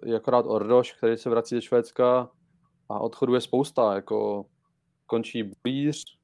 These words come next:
končí Adam Musil, končí Radan Lenz, top prostě hráči top dvou útočných line. Eh, trojice mla-, mladších hráčů, Hanousek, Havlín a Průžek jde do Karlových Varů.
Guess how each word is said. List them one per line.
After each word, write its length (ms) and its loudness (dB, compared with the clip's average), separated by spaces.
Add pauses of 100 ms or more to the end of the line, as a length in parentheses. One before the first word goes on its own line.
(120)
končí 640 -2
Adam 220 0
Musil, 540 6 (800)
končí 200 -4 (100)
Radan 280 6
Lenz, 520 0 (280)
top 300 4
prostě 460 2
hráči 340 0
top 120 0
dvou 200 0
útočných 480 -2
line. 340 0 (1000)
Eh, 440 4 (380)
trojice 340 2
mla-, 240 0
mladších 320 -2 (100)
hráčů, 340 -4
Hanousek, 640 2
Havlín 580 2
a 280 0
Průžek 540 0
jde 100 4
do 100 4
Karlových 360 2
Varů. 380 4